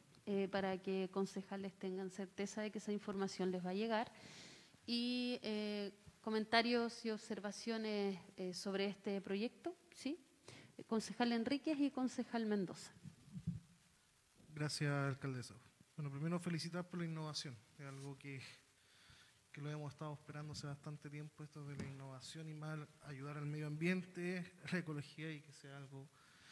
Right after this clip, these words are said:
Speaker 3: movible y eléctrico. Solamente tengo dos dudas por la capacidad y kilometraje, son doscientos kilómetros. ¿Estos van a estar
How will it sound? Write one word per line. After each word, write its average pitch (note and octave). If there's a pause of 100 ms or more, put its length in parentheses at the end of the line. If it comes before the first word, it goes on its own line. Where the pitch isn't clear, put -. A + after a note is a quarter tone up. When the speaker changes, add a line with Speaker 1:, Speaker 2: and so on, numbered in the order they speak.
(240)
Speaker 3:
movible D3
y D3+
eléctrico. C#3+ (220)
Solamente G#3+ (460)
tengo G3
dos F#3
dudas F3+ (140)
por D#3
la D3+
capacidad D#3
y D#3+
kilometraje, D#3
son D#3
doscientos D#3
kilómetros. C#3+ (680)
¿Estos G3+
van F3
a F#3+
estar F3+